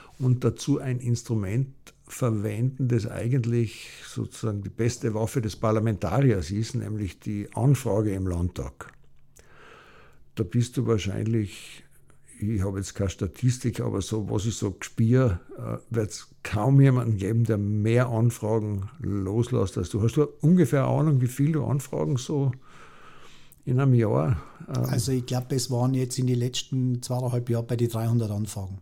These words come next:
Speaker 1: Mhm.
Speaker 2: Also ja, ich führe diese Statistik an, wobei es mir nicht um die Statistik geht, sondern die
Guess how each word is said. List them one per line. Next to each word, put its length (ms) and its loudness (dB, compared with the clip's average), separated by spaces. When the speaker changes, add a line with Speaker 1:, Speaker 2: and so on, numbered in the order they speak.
Speaker 1:
Mhm. 340 2
Speaker 2:
Also 220 0
ja, 240 4
ich 220 -2
führe 260 6
diese 300 0
Statistik 640 -4
an, 380 2
wobei 300 2
es 120 0
mir 100 4
nicht 180 2
um 80 4
die 100 2
Statistik 720 -4
geht, 260 -4
sondern 720 0
die 400 4